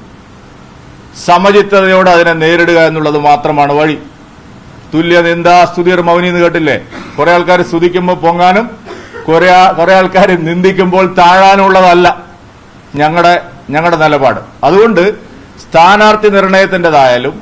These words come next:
തെരഞ്ഞെടുപ്പ് പ്രചാരണത്തിൻ്റെതായാലും അതുപോലെ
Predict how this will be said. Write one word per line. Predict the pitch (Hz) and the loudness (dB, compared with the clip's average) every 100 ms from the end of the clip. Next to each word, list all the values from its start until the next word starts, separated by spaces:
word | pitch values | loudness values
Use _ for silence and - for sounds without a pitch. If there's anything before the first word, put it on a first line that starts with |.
| - - - - - - - - | -18 -20 -20 -20 -20 -20 -20 -4
തെരഞ്ഞെടുപ്പ് | 170 190 208 214 214 | 0 2 2 0 0
പ്രചാരണത്തിൻ്റെതായാലും | 214 196 196 208 208 202 202 180 160 143 139 160 208 - - - - - - - - - - - - | 0 2 2 2 2 -2 -2 2 2 2 0 -4 -6 -16 -20 -20 -20 -20 -20 -20 -20 -20 -20 -8 -2
അതുപോലെ | 175 196 202 196 196 | 2 4 4 4 4